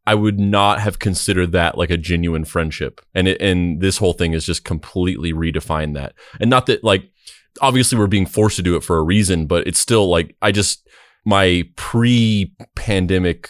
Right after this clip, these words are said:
thought process, I wouldn't have been able to fathom thinking that, like, a, just a friendship where you only talk to somebody on the internet would be, like, a le-, would feel like a legitimate friendship.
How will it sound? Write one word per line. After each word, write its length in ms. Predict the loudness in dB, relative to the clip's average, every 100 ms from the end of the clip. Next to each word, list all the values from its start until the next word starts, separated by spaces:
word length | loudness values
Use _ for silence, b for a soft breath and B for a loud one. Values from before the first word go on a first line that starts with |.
| _
thought 380 | -8 0 0 0
process, 720 | 0 0 0 -2 -2 -4 -8 -8 -2
I 80 | -2
wouldn't 400 | 2 0 2 0
have 160 | 0
been 140 | 0 0
able 180 | 0
to 100 | -4
fathom 720 | -4 -2 0 2 0 -2 -4 -8
thinking 540 | -6 -2 0 0 0 0
that, 260 | 0 0
like, 320 | 0 -2 -2 _
a, 80 | -10 -10 _ -6
just 280 | -2 -2 -2 -4
a 80 |
friendship 440 | 0 0 2 0 0
where 100 | -2
you 120 | -2
only 340 | 0 0 2 -2
talk 300 | -2 -4 -2
to 80 | -4
somebody 340 | -2 -2 -2
on 460 | 0 0 -2 -6 -8 -6
the 160 | -4
internet 400 | -2 -2 -4 -8 -6
would 260 | -4 -2
be, 140 | -2 0
like, 160 | 0
a 40 | 0
le-, 200 | -2 -4 -4
would 160 | -4
feel 400 | -4 0 4 4
like 160 | 4 2
a 60 |
legitimate 520 | 0 0 0 -2 -4 -6
friendship. 500 | -6 -4 -6 -12